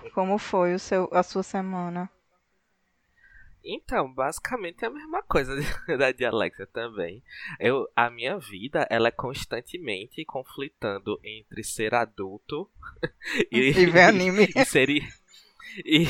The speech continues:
Speaker 2: ser irresponsável ver animes e doramas, tá ligado? Então, é,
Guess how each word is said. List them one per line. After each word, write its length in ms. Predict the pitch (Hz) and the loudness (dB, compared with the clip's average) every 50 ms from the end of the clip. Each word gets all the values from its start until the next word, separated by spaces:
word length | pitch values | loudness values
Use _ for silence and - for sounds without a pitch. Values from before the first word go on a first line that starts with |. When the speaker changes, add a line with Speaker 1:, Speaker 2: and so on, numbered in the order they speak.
| - | 2
Speaker 2:
ser 260 | - - - 156 131 - | 4 6 8 8 8 8
irresponsável 840 | 160 - 170 160 - - 180 175 185 - - - 120 123 139 156 160 | 8 8 8 8 6 6 4 2 -2 0 2 2 4 4 6 6 6
ver 260 | 156 156 139 143 139 | 6 6 6 6 4
animes 520 | 135 147 143 131 120 120 123 135 131 120 | 2 0 -2 -4 -10 -12 -10 -8 -4 -2
e 80 | 131 131 | -4 0
doramas, 680 | - 143 147 165 160 127 110 98 98 110 120 - - | 2 4 6 6 6 6 4 2 2 0 0 2 4
tá 140 | - - 110 | 4 6 6
ligado? 420 | 107 107 110 - 104 80 87 - | 6 6 4 2 2 0 -2 -2
Então, 340 | - 120 - - - 135 120 - - - - - - - | -4 -6 0 4 6 6 6 6 2 -4 -4 -4 0 6
é, 440 | 120 127 131 127 127 127 131 143 | 8 10 10 10 10 8 4 2